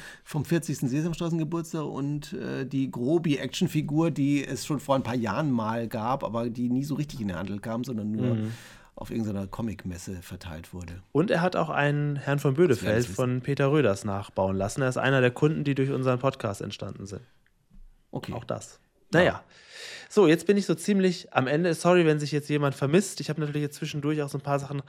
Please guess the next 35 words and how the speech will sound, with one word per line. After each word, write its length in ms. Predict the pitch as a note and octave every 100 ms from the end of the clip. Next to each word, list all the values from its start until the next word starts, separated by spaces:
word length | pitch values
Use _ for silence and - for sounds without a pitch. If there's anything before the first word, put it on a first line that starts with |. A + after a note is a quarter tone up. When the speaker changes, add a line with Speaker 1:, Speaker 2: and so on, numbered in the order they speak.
| - -
Speaker 2:
rausgeschmissen 720 | C3+ E3 E3+ D#3+ E3 D#3 E3
und, 240 | D3+ C#3
äh, 280 | B2+ C3 C3 B2+ - - - - -
nicht 240 | C#3+ -
alles 400 | B2 F3+ E3+ -
vorgelesen, 540 | - C#3+ C3 C3 C3
was 160 | B2 A#2+
mir 100 | C3
geschickt 400 | A#2+ - - -
wurde, 280 | A#2+ B2+ -
aber 180 | C3+ C#3
das 220 | C3 -
meiste, 640 | G#2+ A2 D3+ G3 - D#3
glaube 300 | B2+ A#2 A#2+
ich, 100 | A2
schon. 340 | - G#3+ A3+ F#3+ -
Feedback 600 | - G3 - D#3+ - -
gerne 420 | C3 C3+ C#3 C3+
einfach 340 | A#2+ B2 B2 A#2
auf 140 | A#2
die 260 | - A#2+ A#2 - - -
üblichen 360 | F3+ C3+ C3 C3
Kanäle 360 | A#2+ A#2+ A#2
schicken. 380 | A2+ A#2 A#2 A2+
Wir 240 | A2 G#2+ G#2+
werden 180 | G#2+
das 160 | A2+ A2
im 60 | A#2
nächsten 280 | B2+ B2 A#2+
Fusselcheck 460 | A#2 A2 G#2 G#2+
dann 120 | G#2 G2+
versuchen 460 | A#2 G#2 F#2+ G2+
zu 180 | - A2+ A#2+
berücksichtigen. 640 | - B2 A#2+ - - - B2 - _ _ _ C#3+ D3+ - A#2
Speaker 1:
Vielleicht. 400 | - G#3+ E2 D2